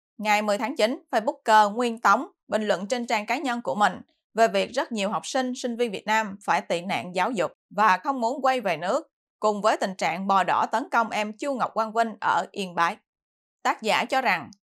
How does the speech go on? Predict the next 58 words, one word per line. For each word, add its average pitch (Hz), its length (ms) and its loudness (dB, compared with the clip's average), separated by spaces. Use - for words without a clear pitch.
bốn 262 280 0
năm 240 200 0
du 277 140 -2
học 180 220 2
sẽ 214 200 -4
mất 294 220 -4
chừng 180 340 -4
hai 254 180 -6
trăm 233 320 -2
đến 220 240 -2
hai 240 220 -2
trăm 233 220 -2
năm 262 140 -6
mươi 269 140 -6
ngàn 170 240 -8
đô. 196 320 0
Nếu 240 240 -2
về 190 100 0
nước 196 200 -6
đi 277 120 -6
làm 180 380 0
mà 202 200 2
được 190 180 0
mức - 160 -10
lương 233 300 -4
mơ 269 200 -2
ước 311 240 0
của - 120 -8
sinh 226 200 -10
viên 220 340 -2
là 202 160 0
mỗi 190 180 0
tháng 226 260 -6
một 190 200 -4
ngàn 180 220 -6
đô 214 120 -4
la, 202 320 2
thì 220 140 -2
sẽ 214 180 -2
phải 156 200 -2
mất 294 260 -6
hai 233 180 -4
trăm 220 260 -6
tháng, 226 300 -2
tức 370 160 -8
là 196 120 0
khoảng 175 440 -4
từ 185 120 -4
mười 185 120 -6
lăm 233 200 0
đến 247 160 -4
mười 180 100 -6
sáu - 200 -6
năm, 208 320 -4
không 285 240 -2
ăn 247 160 -4
uống 294 220 -8
gì 175 280 -4